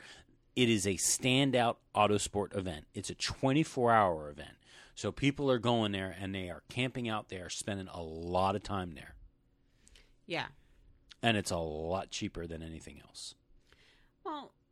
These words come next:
Speaker 2: yes, I understand that. And I'm not arguing that Le Mans might be a better value. But there's no part of me that will tell you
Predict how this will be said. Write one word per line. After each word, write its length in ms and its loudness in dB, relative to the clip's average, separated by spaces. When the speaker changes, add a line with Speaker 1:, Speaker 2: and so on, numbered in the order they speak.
Speaker 2:
yes, 580 0
I 220 4
understand 580 -4
that. 260 -6
And 140 -6
I'm 220 -4
not 320 0
arguing 600 -2
that 180 -8
Le 100 -4
Mans 300 -2
might 200 -4
be 140 -4
a 60 -4
better 320 -4
value. 580 -2
But 340 4
there's 380 4
no 220 4
part 320 0
of 120 -6
me 240 -4
that 200 -6
will 160 -6
tell 320 -4
you 300 -10